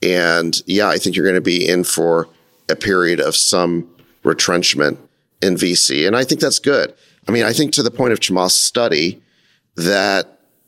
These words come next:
you know, that the counterintuitive finding in his study was that great companies are created during times when we're not in a bubble and, and capital is sloshing around everywhere,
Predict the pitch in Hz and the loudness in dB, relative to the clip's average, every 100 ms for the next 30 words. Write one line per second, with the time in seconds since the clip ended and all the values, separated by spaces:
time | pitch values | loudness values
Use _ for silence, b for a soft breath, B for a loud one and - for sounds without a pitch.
0 | _ _ 101 98 92 98 104 - 127 135 | _ _ 0 2 0 -2 -4 -2 0 0
1 | 113 127 113 90 - 92 120 117 90 78 | 0 2 2 0 -2 0 2 2 0 -2
2 | - - 92 95 85 - 101 110 76 82 | -8 -4 -2 0 0 0 0 0 -2 -4
3 | - b b b b b _ 95 110 107 | -10 b b b b b _ -2 0 -2
4 | - 98 92 90 - _ _ _ _ _ | 0 0 0 -2 -6 _ _ _ _ _
5 | _ _ _ _ 123 131 123 123 123 104 | _ _ _ _ -2 0 0 -2 0 0
6 | 95 - - 98 - 95 95 90 90 87 | 2 0 -2 -4 -2 0 2 2 0 0
7 | - _ 113 110 110 107 87 78 85 92 | -12 _ -2 0 0 -2 -2 0 0 0
8 | - 90 87 87 87 90 - _ _ 90 | -2 0 2 2 2 -2 -8 _ _ -2
9 | 95 101 110 101 92 78 76 82 87 85 | 0 0 0 0 0 0 -2 0 0 0
10 | 80 - 85 - 85 90 82 76 73 - | -2 -4 -4 -2 -2 0 0 0 0 0
11 | 80 80 65 76 113 92 64 62 64 87 | 0 0 -2 0 0 0 0 -2 -2 -2